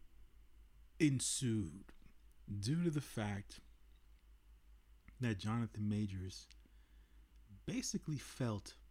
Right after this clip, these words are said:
like he was left behind. And Adonis never checked on him while he was in jail. He was in jail for eighteen years, folks. Eighteen years!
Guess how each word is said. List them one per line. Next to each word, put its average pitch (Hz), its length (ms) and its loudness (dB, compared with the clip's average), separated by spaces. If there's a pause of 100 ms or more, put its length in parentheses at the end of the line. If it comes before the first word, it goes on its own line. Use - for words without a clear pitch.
(640)
like 107 120 -2
he 127 140 0
was 104 220 2
left 117 260 -2
behind. 92 560 -4 (1200)
And 104 680 2 (3250)
Adonis 120 440 4
never 98 160 4
checked - 400 -2
on 143 160 4
him 135 80 4
while 123 140 4
he 113 100 6
was 101 200 2
in 107 100 2
jail. 156 460 -2 (800)
He 147 160 2
was 131 160 2
in 165 100 6
jail 139 200 2
for - 200 -8
eighteen 156 480 4
years, 107 300 4
folks. - 400 -10 (920)
Eighteen 180 760 0
years! 240 640 4